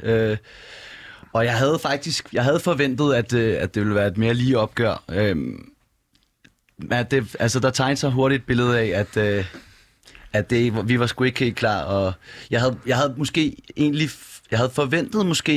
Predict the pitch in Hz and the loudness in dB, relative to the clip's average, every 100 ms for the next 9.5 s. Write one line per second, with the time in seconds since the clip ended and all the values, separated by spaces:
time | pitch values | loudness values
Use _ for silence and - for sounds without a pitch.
0 | 131 143 135 135 117 - 120 120 127 131 | 2 2 2 2 0 -2 -4 0 0 -2
1 | 151 - 131 117 104 104 104 123 - 143 | -4 0 0 2 0 0 2 2 0 -2
2 | - 123 135 135 139 135 127 131 127 135 | 0 2 2 0 0 0 0 0 0 -2
3 | 110 113 113 107 107 - - - - - | 0 0 2 0 -4 -8 -18 -18 -12 -2
4 | 120 113 107 110 107 113 - 120 110 104 | 0 0 -2 -4 -4 -4 -2 0 2 2
5 | 104 101 107 101 90 - 87 92 90 90 | 0 0 0 0 0 -2 -2 0 0 0
6 | 95 92 95 - 95 98 95 76 - 87 | 0 0 -2 -2 0 2 0 0 -2 -2
7 | 98 - 101 95 98 92 95 90 87 87 | -2 -2 -2 -2 -2 -2 -2 -2 0 0
8 | 87 95 92 98 95 95 90 - - - | 0 0 0 2 0 -2 -6 -12 -16 -6
9 | - 107 - 104 98 | -2 0 0 0 0